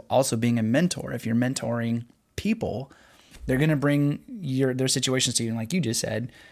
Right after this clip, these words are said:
you, now you have to go, "Well, how would I handle that?" Or how should I, how should I describe this? Because the way I would handle it feels a little bit natural. And now you have to put it into words so that this person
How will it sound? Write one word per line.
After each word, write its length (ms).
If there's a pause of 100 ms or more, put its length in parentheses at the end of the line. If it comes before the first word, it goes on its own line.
(840)
you, 120
now 240
you 180
have 120
to 60
go, 120
"Well, 120
how 180
would 120
I 60
handle 260
that?" 160
Or 60
how 200
should 220
I, 160 (300)
how 100
should 160
I 80
describe 680
this? 180
Because 260
the 80
way 140
I 20
would 100
handle 220
it 80
feels 220
a 40
little 180
bit 180 (640)
natural. 720 (200)
And 80
now 100
you 100
have 80
to 60
put 120
it 80
into 140
words 320
so 100
that 140
this 160
person 520